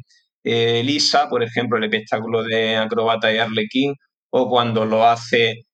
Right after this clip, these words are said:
eh, su cover, Lau-, Laura, Laura Bermúdez, eh,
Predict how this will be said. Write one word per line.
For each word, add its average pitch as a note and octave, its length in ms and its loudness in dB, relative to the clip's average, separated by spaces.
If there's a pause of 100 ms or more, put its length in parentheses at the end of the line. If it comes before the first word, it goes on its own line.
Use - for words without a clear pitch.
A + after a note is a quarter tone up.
eh, A2 1080 0 (120)
su A2+ 320 -6
cover, C3+ 600 0
Lau-, A#2 480 2
Laura, A#2+ 640 2
Laura A#2+ 400 4
Bermúdez, C3+ 640 0 (280)
eh, A2 840 2